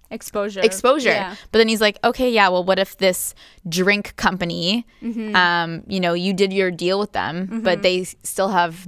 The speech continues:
Speaker 2: the ability to use your image for the next five years, and this other drink company wants to work with you now?"
Speaker 1: But not only that, I mean, they got you, you are at a million right now, let's say, over a million,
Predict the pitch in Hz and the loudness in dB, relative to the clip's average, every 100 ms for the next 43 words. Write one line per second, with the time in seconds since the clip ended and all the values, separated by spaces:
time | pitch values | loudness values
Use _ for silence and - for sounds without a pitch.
0 | 170 180 170 196 190 175 - 180 185 190 | -4 -2 2 0 0 -4 -6 -6 -4 -2
1 | 175 160 190 208 175 - 185 170 160 - | -2 0 0 0 -2 -2 -2 0 -4 -6
2 | - - 175 170 190 240 190 185 - - | -4 0 2 0 0 2 2 -2 -8 -20
3 | - - 185 175 185 349 254 202 - 175 | -12 -4 -4 2 2 2 0 -2 0 -2
4 | 180 170 165 160 185 - _ _ - 185 | -2 -4 -4 -6 -8 -14 _ _ -2 -2
5 | 170 - 185 180 180 180 160 202 262 175 | -2 -4 -4 -4 -6 -8 -2 0 2 0
6 | 156 202 226 _ - - - - - 285 | -2 -4 -8 _ -20 -20 -20 -20 -4 -2
7 | 269 285 294 294 269 220 262 240 202 202 | 0 0 0 0 -2 -2 0 0 -2 -4
8 | 202 202 190 220 220 226 220 220 - 220 | -6 -8 -4 -4 -2 -2 -2 -4 -8 -4
9 | 208 202 202 196 202 208 208 208 196 190 | -2 -2 -6 -8 -6 -4 -2 -2 -2 -4
10 | 190 202 208 208 208 208 214 220 220 208 | -4 -6 -6 -4 -6 -6 -8 -10 -8 -8
11 | 208 208 220 226 - 233 214 190 202 196 | -6 -6 -6 -10 -8 -6 -6 -6 -6 -6
12 | 190 196 214 | -10 -10 -10